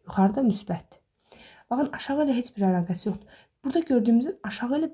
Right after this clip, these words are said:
bir dənə X nöqtəsində əlaqəsi vardı. O da bərabərdir sıfıra çevirən. Ancaq mənfi, e, mənfi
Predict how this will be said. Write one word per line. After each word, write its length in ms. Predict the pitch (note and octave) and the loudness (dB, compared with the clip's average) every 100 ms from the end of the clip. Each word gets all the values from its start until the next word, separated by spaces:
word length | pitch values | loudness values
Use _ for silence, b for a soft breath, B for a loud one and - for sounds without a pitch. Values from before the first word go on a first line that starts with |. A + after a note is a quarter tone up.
| - | -2
bir 80 | C#4+ | 0
dənə 160 | C#4 - | 0 0
X 220 | - - | -8 -2
nöqtəsində 460 | G3+ F#3+ F3 E3+ F3+ | 0 0 -2 0 2
əlaqəsi 460 | F3+ E3+ F3 E3+ F3+ | 2 0 -2 -6 -4
vardı. 320 | F#3 G3 - b b b b | -4 -6 -12 b b b b
O 100 | G3+ G3 | 2 4
da 340 | F#3+ A#3 F4 - G3 | 6 4 0 -2 0
bərabərdir 560 | F3+ F3 F#3+ F#3+ G#3 | 4 4 4 2 0
sıfıra 300 | - - F#3 | -8 -8 -10
çevirən. 380 | F3 F#3 E3+ F3 - _ b b b b | -4 -2 0 -2 -6 _ b b b b
Ancaq 300 | F#3 B3 C4 | 0 2 4
mənfi, 440 | G#3 F3+ F3 - G3 - B B - | 4 4 2 0 -2 -2 B B -4
e, 80 | F#3+ F#3+ F#3+ G3 - | 0 2 2 0 2
mənfi 480 | G3+ F#3 F3 A#3 | 4 4 2 0